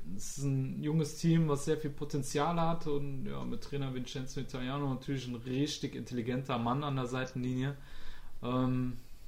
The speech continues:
ja, ich habe ja schon in dem, äh, Podcast meine Prognose dazu abgegeben, äh, die, äh, ja, mit Sicherheit auch ziemlich mutig war.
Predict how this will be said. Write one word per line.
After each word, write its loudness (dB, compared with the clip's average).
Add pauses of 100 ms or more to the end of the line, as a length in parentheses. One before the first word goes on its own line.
(720)
ja, 6 (480)
ich 0
habe 8
ja 10
schon 10
in 10
dem, 4 (160)
äh, 0
Podcast 0 (360)
meine 4
Prognose 4
dazu 0
abgegeben, 4
äh, 0
die, 2
äh, -4 (180)
ja, -6 (380)
mit -2
Sicherheit -4
auch -6
ziemlich -4
mutig -4
war. -4